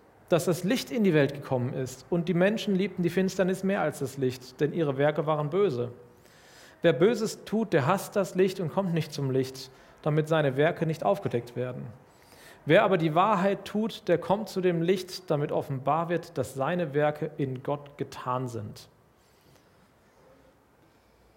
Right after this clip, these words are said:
So, jetzt können alle schreien, „Nach Hause rennen“, es geht ums Gericht. Aber ich find's spannend, ich hab tatsächlich das Licht vorher nie in Zusammenhang mit Gericht gesehen.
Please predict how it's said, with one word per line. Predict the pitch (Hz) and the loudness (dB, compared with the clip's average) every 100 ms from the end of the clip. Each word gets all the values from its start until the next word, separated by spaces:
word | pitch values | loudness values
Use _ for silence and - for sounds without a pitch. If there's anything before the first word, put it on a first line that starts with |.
| _ _ _ _ _ _ - | _ _ _ _ _ _ -2
So, | 135 | 0
jetzt | 120 | 2
können | 139 147 | 0 0
alle | 156 | 0
schreien, | 147 151 165 | 0 0 0
„Nach | 156 117 | 0 2
Hause | 170 165 147 | 2 2 0
rennen“, | 170 180 185 | 0 0 0
es | 185 139 | -2 0
geht | 175 | 0
ums | 208 160 | 0 0
Gericht. | - 143 233 - - - - - - - - - - - - - - - - _ _ _ _ _ - | 2 4 2 0 -6 -8 -12 -20 -20 -20 -20 -20 -20 -20 -20 -20 -20 -20 -20 _ _ _ _ _ 2
Aber | 160 190 | 4 4
ich | |
find's | 196 190 | 4 0
spannend, | - 165 175 165 | 2 2 2 0
ich | 170 | 0
hab | 180 - | -2 0
tatsächlich | 165 - 208 214 185 | 0 2 2 0 2
das | 175 - - - | 2 2 -8 -6
Licht | 196 170 240 - - | -2 2 2 0 -8
vorher | - - 226 202 208 196 | -6 2 4 6 4 4
nie | 185 196 247 | 4 4 2
in | 262 | -2
Zusammenhang | - 185 165 202 220 196 196 190 | -4 -2 0 2 2 0 2 2
mit | 196 - | 0 0
Gericht | 185 226 - | 0 -2 -4
gesehen. | - 117 120 120 127 | -6 -4 -4 -6 -8